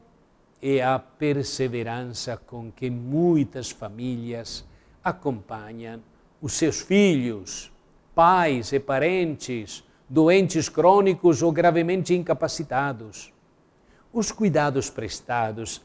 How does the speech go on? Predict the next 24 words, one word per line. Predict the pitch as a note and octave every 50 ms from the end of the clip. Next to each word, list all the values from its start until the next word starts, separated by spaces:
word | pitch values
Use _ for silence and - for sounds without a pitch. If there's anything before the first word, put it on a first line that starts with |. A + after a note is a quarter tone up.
| _ -
em | D#3+ D#3+ D3+
família | - - - G#2 G2 C3 E3 F#3 F3+ D#3 C#3 B2 A2+ G2 - _ _ _ _
são | _ - - A3 G#3+
um | G#3 F#3
testemunho | - - G3 - - G3+ G3 A3 A3+ A3 G#3
extraordinário | F#3+ G#3 - F#3+ G3 G3 G3 F3 E3+ F3 F3 F#3 G#3 G#3+ F#3 E3+ D#3 D3
de | C3 C3+ D3
amor | D3 C3 C#3 E3 F3+ E3 D3+
pela | - - D3 C3 B2+
pessoa | - - B2+ - - D3+ D3 C3
humana | A#2 A2+ B2 C3+ D3+ D#3+ D3+ C#3 B2 A2 - _ _ _ _ _ _ _ _ -
e | F3+
devem | F3+ G#3+ A3+ A3+ G#3+
ser | F#3+ - A3+ A#3 A3+
apoiados | F#3 - - - - F3 E3 C3+ C3+ C#3 C#3+ D3 D3 D3 D3+ G3+ G#3+ - - - - _ _ _ _ _
com | - C#3+
o | C#3 C#3+ C#3+
reconhecimento | D3 D#3+ D#3+ - - D3+ D3 C#3+ D3 C#3 - - - C#3+ B2+ C#3 E3 G3 G#3 F#3+ D3 - - - C#3+ B2+
devido | A2 G#2 G#2 C3+ B2 A2 A2 C#3+ F#3+ A3 A#3+ B3+ B3 A#3 B3 B3+ B3+ C4+ - _ _ _ _ _ _ _ _ _ _ _
e | - F3 F3+ F3 E3+
com | F3+ - - G3 F#3+
políticas | - - D3+ C#3+ D#3 F3 D3 - D#3+ C#3+ - D#3 C#3 - - - -
adequadas. | - A#2+ G#2 A#2+ - - - C3 B2 G2 D#2+ D#2+ - - - - - - _ _ _ _ _ _ _ _ _ _ _ _ _ _ _ _
Portanto, | _ C3+ B2+ B2+ G#2 - F3 G3+ A3+ B3+ B3+ - C#4 D#4 E4